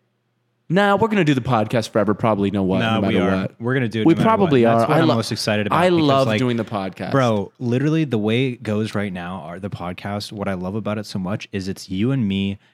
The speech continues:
Speaker 2: having a blast.
Speaker 1: Yeah.
Speaker 2: And what this podcast is, is two fucking homies getting together, shooting the shit, talking about whatever they want, joking around, and that's what it is. And for everybody
Speaker 1: Yep.
Speaker 2: who enjoys that,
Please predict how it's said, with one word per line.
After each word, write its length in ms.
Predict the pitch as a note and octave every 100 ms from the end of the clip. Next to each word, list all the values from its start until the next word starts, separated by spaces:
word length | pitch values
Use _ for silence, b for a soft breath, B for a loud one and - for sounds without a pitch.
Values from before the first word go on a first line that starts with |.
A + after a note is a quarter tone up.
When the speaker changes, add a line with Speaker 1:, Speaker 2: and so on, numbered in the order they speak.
| -
Speaker 2:
having 280 | - G2+ G2
a 40 |
blast. 680 | D#2+ E2 D2+ D2+ - - _ _ _
Speaker 1:
Yeah. 140 | A#2+
Speaker 2:
And 140 | G#2 G2+
what 200 | B2 B2+
this 160 | B2+
podcast 640 | - A#2 G#2+ G#2 G2+ F#2+ -
is, 280 | F#2 F#2 -
is 200 | F2 -
two 240 | - A#2+
fucking 400 | A#2+ A#2+ A#2+ A2+
homies 640 | G#2+ G2+ F#2 F2+ F2+ F2 - _ _ _
getting 160 | A2+ B2
together, 460 | A2 G#2 F#2+ G2
shooting 340 | F#2+ - C3 C3
the 80 |
shit, 320 | A#2+ - G#2+ -
talking 220 | B2 B2+
about 80 | B2
whatever 240 | A2+ G#2
they 60 | G2+
want, 240 | G2 F2+
joking 320 | F#2 A2 A#2
around, 420 | A#2 G2+ F#2+ G2+ F#2+ b b b
and 120 | A2
that's 240 | C#3 -
what 160 | C#3 C#3+
it 120 | C3+
is. 360 | D3 G#2 F2+ - b b
And 140 | A2+
for 80 | B2+
everybody 300 | C#3 C#3+ D3+
Speaker 1:
Yep. 80 | A#2+
Speaker 2:
who 40 | B2
enjoys 420 | G#2+ A2 A2+ A#2+
that, 340 | C3+ D3+ D#3